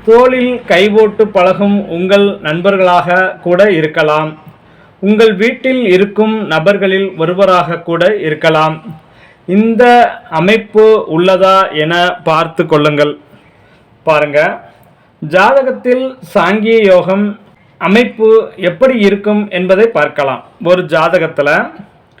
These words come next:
லக்னத்திற்கு, லா என்ற ஒன்று இருக்கு இல்லையா, லக்னத்திற்கு நான்காம் இடமும் ஒன்பதாம் இடங்கள்லே எல்லா கிரகங்களும் அடங்கிரும்.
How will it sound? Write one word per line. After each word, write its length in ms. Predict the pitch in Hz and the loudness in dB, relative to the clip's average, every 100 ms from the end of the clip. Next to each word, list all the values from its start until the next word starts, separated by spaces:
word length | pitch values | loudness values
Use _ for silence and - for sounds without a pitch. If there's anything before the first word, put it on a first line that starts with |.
| _ _ _ _ _ - | _ _ _ _ _ -6
லக்னத்திற்கு, 920 | 156 175 180 262 285 233 180 170 147 | 0 0 0 0 2 0 -2 -2 -2
லா 220 | 160 185 | 0 0
என்ற 360 | 180 165 151 156 | 0 -2 -2 -2
ஒன்று 240 | 160 165 | -2 -4
இருக்கு 220 | 151 139 | -6 -2
இல்லையா, 260 | 147 180 175 | 0 2 0
லக்னத்திற்கு 1300 | 131 147 151 214 254 202 160 - 139 151 156 160 156 - _ _ _ | -2 -4 -2 -2 -2 -2 -4 -2 0 2 2 2 0 -6 _ _ _
நான்காம் 720 | 147 147 170 226 247 262 247 | -8 -2 0 0 -2 -2 -2
இடமும் 760 | 220 180 160 160 165 165 151 - _ - | 0 -2 -2 -6 -6 -10 -12 -18 _ -4
ஒன்பதாம் 520 | 160 190 233 233 214 | -2 2 2 2 0
இடங்கள்லே 600 | 175 170 165 165 190 233 | -2 -2 -4 0 0 2
எல்லா 300 | 180 190 196 | 0 0 0
கிரகங்களும் 480 | 170 170 160 160 208 | 0 -2 -2 -2 0
அடங்கிரும். 440 | 170 160 147 135 | -2 -2 -4 -8